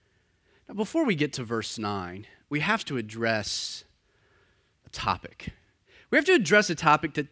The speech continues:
to be very honest with you, I was a little hesitant to spend any time, uh,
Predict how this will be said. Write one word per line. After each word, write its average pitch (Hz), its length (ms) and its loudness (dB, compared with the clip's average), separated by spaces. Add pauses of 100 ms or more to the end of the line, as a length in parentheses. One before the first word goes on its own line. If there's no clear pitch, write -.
(200)
to 143 80 -10
be 151 80 0
very 170 260 4
honest 156 400 2
with 131 160 -4
you, 120 200 -4
I 139 120 2
was 147 160 0
a 156 60 -2
little 147 180 0
hesitant 135 640 -4
to 117 80 -12
spend 127 280 -4
any 131 220 -2
time, 123 720 -2 (480)
uh, 110 340 -8